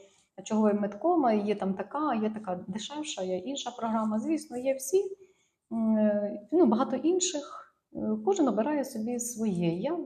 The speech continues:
з медком працюю вже теж, е, про нього ще, ще тільки коли він з'явився. Тому що якраз же ж був перехідний етап, коли ми з паперового переходили на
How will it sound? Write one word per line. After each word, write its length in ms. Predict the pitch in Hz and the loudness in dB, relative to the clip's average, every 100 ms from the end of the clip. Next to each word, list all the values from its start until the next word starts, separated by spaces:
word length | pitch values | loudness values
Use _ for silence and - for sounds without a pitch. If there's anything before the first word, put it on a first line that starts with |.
| - 214 | -10 -10
з 220 | 196 196 | -6 -2
медком 340 | 254 247 254 | -2 -2 -4
працюю 420 | - 240 - 226 | -4 -10 -6 -6
вже 140 | 196 208 208 | -4 -6 -4
теж, 420 | 196 - - 190 | -6 -4 -6 -4
е, 300 | 190 190 190 - | -4 -4 -6 -2
про 80 | |
нього 200 | 226 208 | 2 2
ще, 300 | 208 - 190 | -2 -6 -8
ще 340 | 190 - - 226 | -8 -12 -10 -2
тільки 280 | 240 226 226 | -2 0 -2
коли 200 | 214 214 | 0 0
він 120 | 208 | 2
з'явився. 600 | 196 220 311 320 - 185 - _ _ _ _ - - _ - | 2 2 0 -4 -8 -10 -12 _ _ _ _ -20 -20 _ -4
Тому 160 | 202 | -4
що 120 | 196 202 | -2 2
якраз 220 | 214 208 | 6 6
же 60 | |
ж 80 | 185 | 4
був 140 | 196 196 | 0 0
перехідний 720 | 202 202 - 196 202 196 185 | -2 0 -2 -2 0 0 0
етап, 320 | 185 269 - | 0 -2 0
коли 200 | 202 190 | -2 0
ми 180 | 185 180 | 0 -2
з 80 | 175 | -6
паперового 540 | 180 - 220 254 208 | -8 -2 0 0 0
переходили 540 | 196 180 180 190 185 180 | -2 -6 -8 -8 -6 -6
на 180 | 180 | -6